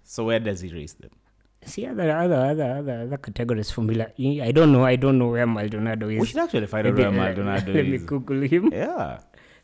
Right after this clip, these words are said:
Speaker 2: <laughs> Pastor
Speaker 1: Okay.
Speaker 2: Maldonado.
Speaker 1: <laughs> All right, all right, uh-huh.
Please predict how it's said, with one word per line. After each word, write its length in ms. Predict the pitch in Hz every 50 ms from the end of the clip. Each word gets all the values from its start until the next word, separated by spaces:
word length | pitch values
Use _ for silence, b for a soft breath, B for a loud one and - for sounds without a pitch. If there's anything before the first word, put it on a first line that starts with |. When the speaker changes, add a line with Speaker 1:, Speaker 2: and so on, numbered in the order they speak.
| b b
Speaker 2:
<laughs> 480 | b b 175 - - - - - -
Pastor 360 | 156 147 143 135 127 - 160
Speaker 1:
Okay. 80 | 151 139
Speaker 2:
Maldonado. 680 | 135 131 127 127 131 135 131 139 139 143 143 135 123 127 -
Speaker 1:
<laughs> 40 | - - - - - - - _ _ _ _ _ - - _ - 302 - - _ - - - - - - - _ _ _ _ - - - B B B B B B B B B B B B B B -
All 120 | - 302
right, 200 | 294 180 151 160
all 180 | - - 180 202
right, 200 | 185 147 135 127
uh-huh. 280 | - 123 120 135 170